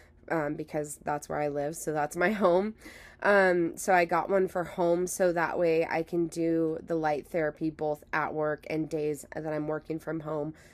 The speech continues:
or on the weekends when I'm not working in the office. Another thing my psychiatrist said to do was to get sunlight for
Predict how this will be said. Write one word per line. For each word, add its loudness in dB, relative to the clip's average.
or 2
on 2
the 2
weekends -4
when -4
I'm -6
not -6
working -8
in -6
the -8
office. -10
Another 4
thing 2
my 2
psychiatrist -4
said -4
to -12
do -2
was -2
to -6
get -6
sunlight -2
for 0